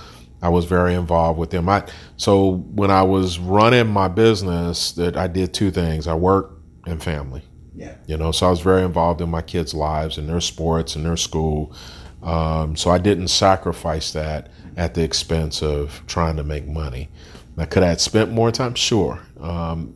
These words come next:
Speaker 1: but I carved out, because I was in control of my, my day,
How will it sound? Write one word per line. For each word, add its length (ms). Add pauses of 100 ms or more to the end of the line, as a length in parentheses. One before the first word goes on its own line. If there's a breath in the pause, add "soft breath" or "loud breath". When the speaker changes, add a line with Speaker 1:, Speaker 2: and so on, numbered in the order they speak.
Speaker 1:
but 160
I 120
carved 440
out, 100
because 220
I 100
was 160
in 100
control 400
of 60
my, 340 (120)
my 320
day, 420